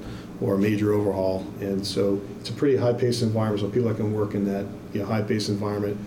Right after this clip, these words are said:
confined spaces, going inside tanks and tight places.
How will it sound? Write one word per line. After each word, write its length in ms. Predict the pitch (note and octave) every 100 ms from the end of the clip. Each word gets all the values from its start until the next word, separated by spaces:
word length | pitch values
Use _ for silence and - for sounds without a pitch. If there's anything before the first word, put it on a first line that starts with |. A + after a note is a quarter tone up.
| - -
confined 440 | A2 G2+ A2 G#2 G2+
spaces, 420 | - G2 G2 G2
going 260 | G2+ A2
inside 440 | A2 G#2+ A2 G2+ G2
tanks 360 | - G#2 G2
and 100 | G2
tight 220 | G2 G2+ G#2
places. 580 | G2+ G2 G#2 G2 -